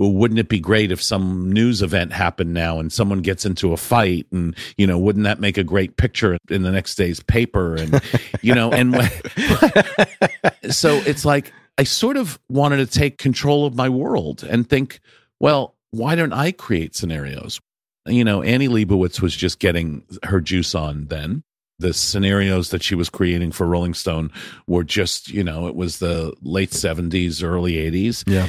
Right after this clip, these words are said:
Speaker 1: They were just being seen. And I was like, "Well, why don't I come up with ideas and creative things that are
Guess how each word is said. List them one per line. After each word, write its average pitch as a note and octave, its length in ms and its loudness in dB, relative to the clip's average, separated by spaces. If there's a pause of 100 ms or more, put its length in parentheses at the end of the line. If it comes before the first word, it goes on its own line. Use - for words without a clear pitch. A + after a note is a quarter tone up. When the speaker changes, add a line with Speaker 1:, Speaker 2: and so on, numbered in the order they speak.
(140)
Speaker 1:
They G#2+ 220 4
were G2 120 4
just F2+ 300 0
being F2 260 4
seen. F#2+ 540 0
And A#2 240 0
I A#2+ 80 4
was A#2+ 180 0
like, A#2 200 0
"Well, G#2 200 2
why G2+ 340 0
don't D3+ 220 0
I B2 160 0
come B2 260 0
up A#2+ 160 -2
with G2+ 140 0
ideas G2+ 640 0
and F2+ 200 0
creative A2+ 560 2
things E2 640 -2 (440)
that G#2 540 2
are A2 380 2